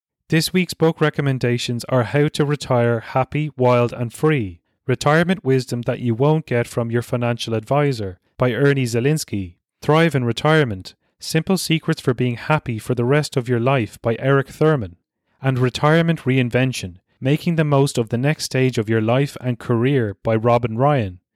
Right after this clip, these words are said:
All great books that provide insights on money,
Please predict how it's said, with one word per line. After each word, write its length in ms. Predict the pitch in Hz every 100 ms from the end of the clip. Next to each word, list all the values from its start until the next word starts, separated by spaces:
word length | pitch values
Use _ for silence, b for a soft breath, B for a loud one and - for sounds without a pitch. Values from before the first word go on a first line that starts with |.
| _ _
All 240 | 143 156 160
great 340 | 165 165 -
books 300 | 131 131 -
that 160 | - -
provide 360 | 127 123 123
insights 600 | 120 143 147 - 117 117
on 200 | - 117
money, 380 | 113 135 147 156